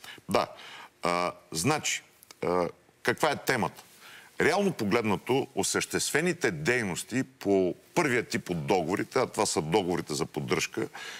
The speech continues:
а, разходите, които се твърди, че са сертифицирани, са за един милиард и четиридесет и един милиона лева.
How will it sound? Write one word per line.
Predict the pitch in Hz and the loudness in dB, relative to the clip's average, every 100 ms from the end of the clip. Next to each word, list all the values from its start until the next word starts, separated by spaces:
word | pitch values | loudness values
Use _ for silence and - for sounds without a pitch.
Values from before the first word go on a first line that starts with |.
| - - - | -16 -20 -4
а, | 92 92 90 85 - - _ - | 0 2 2 0 -4 -18 _ -2
разходите, | 82 139 147 - 127 117 - | 2 2 0 -2 0 0 -2
които | 92 127 143 135 | -2 -2 0 0
се | 131 | 0
твърди, | 104 113 104 147 | 0 0 0 -2
че | - | -2
са | - | -2
сертифицирани, | 98 107 - 82 90 - 147 127 127 | 0 -2 -2 -8 -4 0 0 2 0
са | - 110 | 2 2
за | 90 87 98 - | 2 2 0 0
един | 107 135 139 | 2 2 4
милиард | 117 123 - | 2 0 -6
и | |
четиридесет | - - 104 104 | -6 -2 0 0
и | 107 | 0
един | 92 92 | 0 0
милиона | 90 85 78 80 | 2 2 2 2
лева. | 76 64 | 0 0